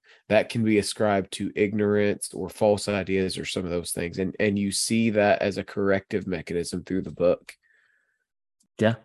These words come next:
Speaker 2: Yeah, absolutely. I totally agree with that. There's definitely a, uh, I would say that, that Ephesians probably as clearly as any book presents spiritual forces of wickedness. Um, it sort of just pulls the curtain a little back to say, "Hey, they're,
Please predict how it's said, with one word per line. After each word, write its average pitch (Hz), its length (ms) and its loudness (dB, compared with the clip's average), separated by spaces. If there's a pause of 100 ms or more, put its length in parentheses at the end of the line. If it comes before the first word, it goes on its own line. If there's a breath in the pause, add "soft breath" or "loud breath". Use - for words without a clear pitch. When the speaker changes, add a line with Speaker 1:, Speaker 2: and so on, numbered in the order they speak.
(260)
Speaker 2:
Yeah, 104 120 4
absolutely. 98 420 0 (160)
I 107 80 0
totally 101 240 6
agree 98 180 0
with 95 140 -4
that. 98 240 2 (380 loud breath)
There's 123 220 6
definitely 135 440 4
a, 101 220 6
uh, 95 220 2
I 113 100 0
would 113 100 0
say 110 180 -4
that, 98 260 -2 (120)
that 107 140 -2
Ephesians 104 500 0
probably 98 380 2
as 92 80 -6
clearly 98 420 0
as 95 140 -4
any 98 100 -2
book 92 240 -6
presents 98 540 -2 (340 soft breath)
spiritual 98 460 0
forces 98 400 0
of 98 140 -2
wickedness. 95 600 -2 (380 soft breath)
Um, 95 240 4
it - 60 -2
sort 117 180 6
of 104 60 4
just - 280 0 (200 soft breath)
pulls 135 260 8
the 131 80 4
curtain 127 300 4
a 123 40 6
little 120 160 4
back 113 200 4
to - 40 -16
say, 110 260 0
"Hey, 110 180 0
they're, 92 160 -2